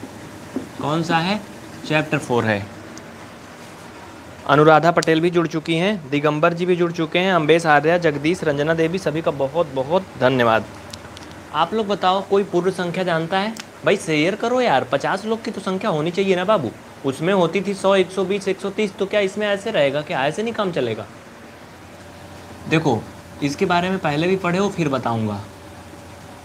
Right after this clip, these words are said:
पूर्ण संख्या को इंग्लिश में होल नंबर बोलते हैं। क्या बोलते हैं इसको? whole number बोलते हैं, जानते हैं ना? तो whole number क्या होता है? जैसा कि मैंने कल ही शायद अभी आपको बताया था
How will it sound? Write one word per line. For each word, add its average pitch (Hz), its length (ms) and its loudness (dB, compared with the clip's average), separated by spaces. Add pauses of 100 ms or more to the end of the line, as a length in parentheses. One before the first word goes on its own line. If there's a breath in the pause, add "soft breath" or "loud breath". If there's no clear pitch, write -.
(320)
पूर्ण 202 300 4
संख्या 190 400 0
को 190 180 0
इंग्लिश 170 340 2
में 185 140 0
होल 147 240 2
नंबर 123 280 4
बोलते 113 340 0
हैं। 110 200 -4 (380)
क्या 165 120 6
बोलते 180 280 2
हैं 190 60 6
इसको? 220 300 2 (420 loud breath)
whole 156 180 2
number 143 300 2
बोलते 131 320 -2
हैं, 123 220 -8 (640)
जानते 190 280 4
हैं 196 80 2
ना? 127 140 -2 (1040)
तो 185 100 6 (100)
whole 156 260 6
number 214 240 4
क्या 220 160 6
होता 202 280 4
है? 196 100 2
जैसा 180 260 2
कि 196 120 -2
मैंने 185 220 2
कल 170 180 4
ही 185 120 2
शायद 180 260 2
अभी 175 200 2
आपको 165 240 2
बताया 156 320 2
था 151 300 -2